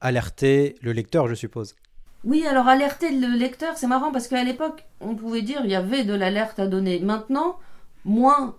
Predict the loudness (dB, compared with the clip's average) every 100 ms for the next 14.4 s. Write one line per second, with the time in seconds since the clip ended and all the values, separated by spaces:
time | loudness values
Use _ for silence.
0 | -10 -6 -4 -2 0 0 0 -2 -4 -8
1 | -8 -4 -4 -4 -4 -2 -2 -4 -4 -4
2 | -2 -2 -2 -4 -6 -4 -4 -2 -4 -6
3 | -6 -6 -6 -10 -12 -16 -20 -14 -4 -2
4 | 0 0 -4 -2 -2 -2 -4 -4 -2 -2
5 | -2 -2 -4 -2 -2 -2 -4 -4 -4 -6
6 | -10 -10 -12 -6 -4 -2 -4 -12 -18 -18
7 | -6 -2 2 2 2 2 0 -2 -4 -6
8 | -6 -6 -4 -6 -8 -6 -2 -2 -2 -6
9 | -2 0 0 -4 -8 -8 -6 -4 -2 -2
10 | -2 -4 -2 0 0 -4 -6 -2 -2 -4
11 | -8 -8 -6 -4 -2 -4 -8 -8 -6 -6
12 | -6 -10 -6 -2 -2 -2 -6 -6 -6 -4
13 | -4 -4 -6 -8 -10 -10 -4 -4 -4 -6
14 | -4 -2 -2 -6